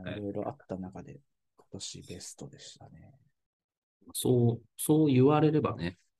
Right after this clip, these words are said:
Speaker 2: そういう
Speaker 1: そう。
Speaker 2: 紹介をしてくれれば、面白いという。
Speaker 1: そうだよね。最初この一巻の表紙を見ても別に、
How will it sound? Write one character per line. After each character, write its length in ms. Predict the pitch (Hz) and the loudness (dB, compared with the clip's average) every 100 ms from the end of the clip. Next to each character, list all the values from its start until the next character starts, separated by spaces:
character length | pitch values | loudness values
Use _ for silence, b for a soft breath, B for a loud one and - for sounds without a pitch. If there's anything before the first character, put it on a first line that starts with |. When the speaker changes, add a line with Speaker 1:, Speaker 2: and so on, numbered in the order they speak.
| _ _ _ | _ _ _
Speaker 2:
そ 240 | - - 120 | -12 0 4
う 160 | 120 | 6
い 120 | 120 120 | 6 4
う 60 | |
Speaker 1:
そ 260 | 120 123 127 | 2 0 -2
う。 20 | |
Speaker 2:
紹 180 | 123 - | -2 -6
介 160 | 123 | -4
を 40 | 123 | -4
し 100 | - | -4
て 100 | 156 | -6
く 140 | - | -2
れ 100 | 220 | 0
れ 140 | 233 202 | 2 4
ば、 320 | 139 - - _ _ _ _ _ - 87 | 4 2 -4 _ _ _ _ _ -20 -8
面 260 | 82 87 | -6 -4
白 260 | 85 82 80 | -6 -6 -6
い 80 | - | -8
と 100 | - | -20
い 20 | |
う。 40 | _ _ _ | _ _ _
Speaker 1:
そ 100 | - | -12
う 60 | 92 | -12
だ 60 | |
よ 60 | 90 | -8
ね。 160 | 131 143 | -4 -2
最 260 | 180 190 | -2 -2
初 180 | 190 185 | -2 -2
こ 120 | 160 | -2
の 200 | 147 139 | 0 0
一 140 | 135 135 _ | -2 -6 _
巻 180 | - 104 | -6 -6
の 80 | 95 | -4
表 260 | 113 113 - | -2 -2 -2
紙 80 | 104 | -6
を 40 | |
見 120 | 101 | -6
て 100 | 95 | -10
も 80 | 90 | -12
別 280 | 92 92 | -12 -10
に、 120 | 90 | -12